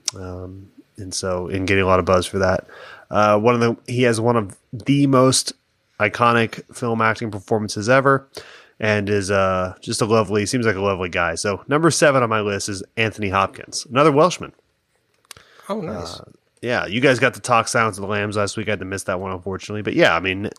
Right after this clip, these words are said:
Speaker 1: what, what performance is better than that? He's, he's done some, much like Gary Oldman, some phone-in movies as well. But whenever he decides to do it, man, like Two Popes last year was such a great performance by him. Um,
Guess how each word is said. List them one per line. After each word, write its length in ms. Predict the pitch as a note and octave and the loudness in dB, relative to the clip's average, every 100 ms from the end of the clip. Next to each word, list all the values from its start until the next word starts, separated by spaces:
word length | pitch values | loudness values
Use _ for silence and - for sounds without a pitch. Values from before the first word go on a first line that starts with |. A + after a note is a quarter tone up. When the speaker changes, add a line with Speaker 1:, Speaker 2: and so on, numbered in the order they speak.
| - | -14
Speaker 1:
what, 340 | A2+ B2+ - - | 0 0 0 -2
what 200 | C#3 C#3+ | 0 0
performance 360 | A#2 B2+ A2 | 2 2 2
is 80 | G#2 | -2
better 200 | A2 G2+ | 0 0
than 140 | F#2+ | -2
that? 200 | G2+ A#2+ | 0 0
He's, 220 | C#3 D#3+ - - - - | 2 0 -4 -14 -20 -12
he's 200 | - A3 | -6 -2
done 220 | - D#3 | 2 2
some, 240 | C3+ B2 G#2 _ _ _ _ - | 2 -2 -2 _ _ _ _ -2
much 300 | E3+ E3 D#3+ | 0 2 2
like 160 | B2 | 0
Gary 200 | G2+ A#2 | 2 4
Oldman, 280 | A2 G2+ A#2 | 4 2 -2
some 160 | - A2+ | -4 -4
phone-in 380 | - A#2 A2 G#2+ | 0 2 2 0
movies 280 | G#2 G2 F2+ | -2 -4 -4
as 100 | F#2 | -2
well. 260 | G2 F2+ | 0 0
But 160 | F2 - | -2 -4
whenever 320 | A#2+ C#3 D3 | 2 2 2
he 140 | C3 | 2
decides 500 | B2+ A2 A#2 A2 F#2 - | 0 2 4 2 2 -8
to 100 | E2+ | -12
do 280 | D2 E2+ | -8 -4
it, 220 | A#2 A2+ - | -2 -4 -2
man, 320 | A2 F#2+ F2 - | 0 0 -2 -10
like 200 | - G#2 | -6 -4
Two 160 | - F#3 | -2 2
Popes 320 | E3 D#3 - | 2 2 2
last 220 | C#3+ - | 2 2
year 80 | D3 | -2
was 120 | A#2+ | -2
such 220 | - B2+ | -2 -4
a 40 | A2 | -4
great 320 | G#2 G#2+ G2+ | -2 -2 -2
performance 440 | G#2+ - G#2 G#2 | -6 -6 -4 -4
by 160 | - G#2 | 0 0
him. 320 | G#2 G#2 G2+ - - - - _ | 0 -4 -6 -14 -20 -20 -20 _
Um, 560 | F#2+ F#2 F2+ F2 E2+ E2+ | -4 -2 -2 -4 -8 -14